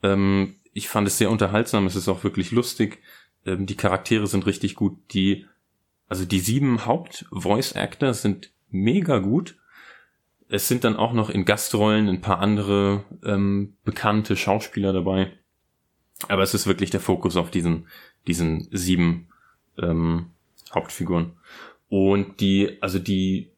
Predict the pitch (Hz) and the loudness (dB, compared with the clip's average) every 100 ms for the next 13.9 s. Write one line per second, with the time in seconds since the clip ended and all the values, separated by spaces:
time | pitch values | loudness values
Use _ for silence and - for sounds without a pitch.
0 | - - 120 139 143 117 110 110 107 101 | -16 -6 -2 0 0 0 0 0 -2 -4
1 | - 101 - 107 107 110 - 107 104 - | -4 -4 -2 -2 -4 -6 -2 -2 -2 -8
2 | - _ _ - 95 90 87 - 131 - | -20 _ _ -6 -4 -4 -4 -2 -2 0
3 | 104 98 98 95 95 - - 90 98 95 | 0 0 2 2 0 -2 -4 -2 0 2
4 | 92 95 98 87 - - _ _ _ _ | 0 0 -2 -2 -18 -20 _ _ _ _
5 | - 92 92 90 87 - - _ _ _ | -6 -2 0 2 0 -4 -12 _ _ _
6 | _ _ - - 85 104 107 98 - 123 | _ _ -16 -12 -4 0 2 2 0 0
7 | 165 - 123 107 101 107 98 117 - 156 | 0 0 0 0 -2 -2 -2 -2 -2 -2
8 | 160 170 - 87 80 90 85 - - - | -2 -4 -6 -4 -4 -4 -6 -8 -10 -4
9 | 104 104 - - - - _ - - 92 | 0 0 -2 -6 -8 -10 _ -10 -6 -2
10 | 95 95 104 90 110 113 117 120 - - | -2 2 2 2 2 2 2 0 -4 -20
11 | - - _ _ 95 92 92 - 92 95 | -20 -20 _ _ -2 0 0 -2 -2 0
12 | 92 90 92 87 90 87 90 85 - _ | 0 0 -2 -2 -2 -2 -2 -2 -6 _
13 | _ _ _ - 87 85 85 85 85 | _ _ _ -10 -6 -2 0 0 -6